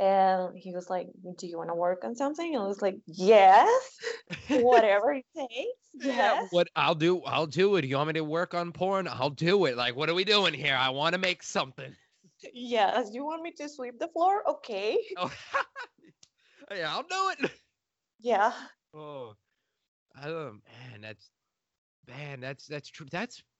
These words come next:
Speaker 2: beautiful. That's amazing, by the way, because when people do remember you, you're like, <gasps> "Oh,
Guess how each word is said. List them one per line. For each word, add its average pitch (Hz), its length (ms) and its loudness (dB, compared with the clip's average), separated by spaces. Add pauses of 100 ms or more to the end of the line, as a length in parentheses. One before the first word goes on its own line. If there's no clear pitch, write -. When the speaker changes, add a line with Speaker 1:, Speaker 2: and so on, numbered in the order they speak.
Speaker 2:
beautiful. 175 520 -12
That's 220 200 -8
amazing, 131 460 -2
by 95 140 -2
the 90 100 -6
way, 87 180 -10
because 110 280 -10
when 135 100 -10
people 233 300 -4
do 180 120 2
remember 139 300 0
you, 143 140 2
you're 127 160 4
like, 127 200 0
<gasps> 190 40 -10
"Oh, 202 680 -2